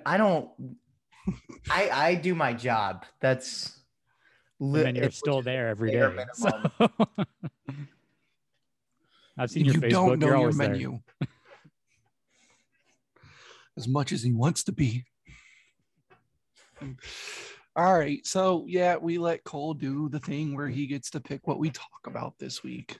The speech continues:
Speaker 1: Yeah. So Brady was like, "Hey, we need some spooky stuff to talk about this week." And I'm like,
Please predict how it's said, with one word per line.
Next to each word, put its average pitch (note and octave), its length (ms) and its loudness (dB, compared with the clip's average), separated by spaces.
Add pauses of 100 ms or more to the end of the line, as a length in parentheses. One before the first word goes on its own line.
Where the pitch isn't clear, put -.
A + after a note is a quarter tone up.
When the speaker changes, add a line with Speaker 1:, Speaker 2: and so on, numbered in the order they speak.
Speaker 1:
Yeah. F3 440 2 (140)
So D3+ 800 -2 (120)
Brady D3 400 -2
was C#3 120 -6
like, B2 140 0
"Hey, C#3+ 280 0
we C#3+ 100 0
need A3 160 -4
some A#2 160 -6
spooky B2+ 400 -4
stuff C3 260 -8
to - 60 -20
talk C#3 280 0
about A#2+ 220 -2
this A2 220 -8
week." G#2+ 420 -12
And A2 140 -8
I'm A#2+ 180 -6
like, A2 480 -8